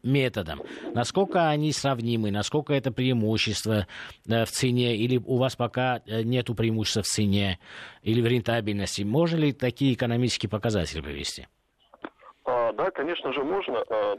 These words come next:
Speaker 2: ну, не будем опять наших зрителей, э, наших слушателей, прошу прощения, мучить такими страшными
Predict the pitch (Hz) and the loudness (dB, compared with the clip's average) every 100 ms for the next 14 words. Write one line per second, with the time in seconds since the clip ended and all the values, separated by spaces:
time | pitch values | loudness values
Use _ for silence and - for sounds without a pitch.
0 | - 160 104 120 156 165 131 131 139 139 | -2 -2 -2 -4 -4 -2 -2 -2 -4 -2
1 | 135 - 120 135 147 - 117 101 107 104 | -4 -2 -4 -4 -4 -4 -4 -4 -2 0
2 | 123 - - 139 - 110 139 - 113 - | -2 -4 -8 -6 -4 -4 -4 -4 -4 -4
3 | 110 110 131 - - 123 127 120 - 135 | -2 -2 -4 -6 -6 -6 -4 -4 -2 -4
4 | - 117 | -2 -6